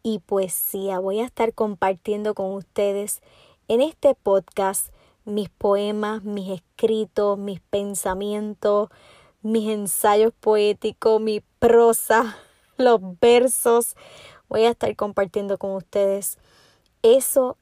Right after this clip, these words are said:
y mucho más, todo lo relacionado con arte, cultura y poesía. Que disfruten. Este poema se titula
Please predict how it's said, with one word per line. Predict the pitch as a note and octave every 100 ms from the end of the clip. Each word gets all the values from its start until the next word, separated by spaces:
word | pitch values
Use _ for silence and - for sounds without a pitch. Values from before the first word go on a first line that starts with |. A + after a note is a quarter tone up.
| _ -
y | G#3
mucho | F#3+ F#3+ G#3+ B3+ - A#3+
más, | G3+ F#3 F#3 - - _ _ -
todo | C4 D4
lo | C#4+ B3
relacionado | A3 G3 G3 - G3+ G3+ G3+ G3+
con | G3 G3 _ -
arte, | A3 A#3+ - C#4 C4+ _ _ _ _
cultura | - G3+ F3 - C4 C#4+ D#4 _ _ _ _ _ -
y | A3
poesía. | A#3+ A#3+ - G3+ F#3 G3 _ _ _ _
Que | G#3+
disfruten. | G3+ G#3 G#3 F#3 F3 F3+ F3 _ _ _ _ _ _ _ _ _ _ _ _ _ _ _ _ _ -
Este | A3+ - A#3
poema | A3+ A3 A3+
se | A3+ G#3
titula | G#3 F#3+ A3 A3+ A#3